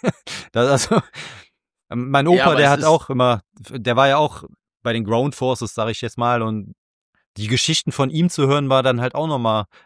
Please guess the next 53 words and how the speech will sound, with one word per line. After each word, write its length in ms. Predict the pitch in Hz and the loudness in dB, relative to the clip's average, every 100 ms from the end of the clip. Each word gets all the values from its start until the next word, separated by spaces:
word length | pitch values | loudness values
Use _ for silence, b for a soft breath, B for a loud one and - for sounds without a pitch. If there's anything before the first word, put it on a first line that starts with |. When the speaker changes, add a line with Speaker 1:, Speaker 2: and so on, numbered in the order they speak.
| b | b
Speaker 1:
äh, 100 | 127 | -8
ich 100 | 123 | 0
meine, 220 | 156 143 | 2 2
damals 360 | 127 147 156 - | 2 2 2 -2
in 40 | |
meiner 160 | 127 123 | -2 -2
frühen 260 | - 156 156 | -2 -4 0
Zeit 240 | 143 131 | 0 2
habe 140 | 135 | 0
ich 80 | 123 | 0
auch 100 | 139 | -2
mal 140 | 127 123 | 0 0
so 320 | 113 117 110 - B B B B _ | 0 0 -2 -8 B B B B _
B 120 | 117 | 0
siebzehn, 520 | 107 147 - 135 127 | 2 0 0 2 2
B 100 | 117 | 2
sechsundzwanzig 640 | 117 127 123 - 131 - 110 | 0 0 -2 0 0 0 0
Bomber 320 | 123 131 131 | 2 4 2
gebaut, 400 | 120 113 123 127 | 2 2 2 0
ne, 140 | 113 | -2
und 100 | 117 | -2
diese 200 | 104 104 107 | -2 0 0
sechs, 240 | 120 - | 0 -4
B 140 | 107 120 | -2 0
sechsundzwanzig 580 | 120 - 110 127 127 110 | 0 -2 -2 0 0 0
waren 160 | 117 | 0
halt 80 | 113 | 2
auch 80 | 117 | 0
so 80 | 113 | 0
Jagdbomber 520 | 107 139 - 120 117 | 0 0 0 0 0
und 80 | 110 | 0
da 80 | 110 | 0
hat 100 | 123 | 0
mein 100 | 110 | -2
Opa 240 | 120 135 131 | -2 0 0
schon 140 | - | 0
mal 80 | 120 | 0
davon 200 | 117 117 | 0 -2
erzählt, 300 | 113 131 127 | -2 -2 -2
dass 140 | 120 | -2
die, 100 | 123 | -4
die 140 | 113 117 | -2 0
haben 100 | 113 | 0
fliegen 260 | 127 135 120 | -2 -2 0
sehen 180 | 123 | 0
und 80 | 117 | 0
auch 80 | 117 | 0
mal 100 | 117 | 0
in 40 | 107 | 0
Deckung 240 | 131 135 | 0 0
gehen 180 | 120 120 | 0 2
mussten 320 | 127 - 120 | 0 0 0
und 140 | 113 | 0